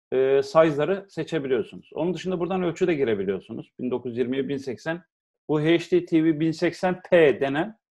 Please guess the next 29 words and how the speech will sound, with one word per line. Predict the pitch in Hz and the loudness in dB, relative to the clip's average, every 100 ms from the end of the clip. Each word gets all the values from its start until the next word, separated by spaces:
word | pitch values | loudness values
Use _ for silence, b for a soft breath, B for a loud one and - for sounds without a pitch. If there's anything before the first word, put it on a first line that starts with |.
| _ _ - | _ _ 0
ölçünün | 165 - 147 170 220 - _ _ | 2 0 -4 -6 -6 -14 _ _
değerleri. | 151 143 143 123 156 190 _ _ _ _ _ _ _ 143 | 4 6 6 4 0 -4 _ _ _ _ _ _ _ 2
E, | 143 151 151 120 - | 2 2 0 -2 -4
bu | |
square | 170 - 208 226 214 | -8 0 4 4 2
pixel, | - 156 127 | 0 0 2
bunlara | 165 185 180 | 2 0 0
sonra | 185 180 | 2 2
gel-, | 160 165 147 135 | 2 2 2 2
geleceğiz | 139 139 156 | 0 0 -6
hepsine. | 131 - 120 190 214 _ _ _ _ _ - | -8 -8 -6 -6 -8 _ _ _ _ _ 0
E, | 143 139 135 139 131 | 2 4 2 -2 -2
bunlar | 156 180 202 220 _ _ _ - | -2 0 0 -2 _ _ _ -2
normalde | 147 165 170 165 190 185 - _ - | 2 4 2 4 4 2 -6 _ 0
transparan | 160 170 - 185 196 190 | 2 2 0 2 2 2
background | 180 175 165 147 | 0 0 0 0
olan | 147 151 151 139 | 0 0 0 0
bir | 151 131 | -2 2
gridde | 165 170 - 190 196 - _ _ - | 2 2 2 -2 -2 -12 _ _ 0
ortada | 139 147 175 175 180 | 2 2 2 2 4
beliren | 151 139 139 147 _ | 2 2 0 -6 _
piksel, | - - 165 135 - 110 | -18 -2 2 2 2 -2
yani | 131 127 | 0 2
resimleri | 143 156 180 160 143 | 2 0 -2 -2 0
bir | 160 | 0
araya | 170 143 | 2 2
getiren | 120 123 120 120 120 - | 0 -4 -2 -4 -4 -4
o | 143 | -4
pikselciklerin | - 170 - 151 139 143 143 160 214 | -6 -8 0 0 0 -8 -6 -4 -6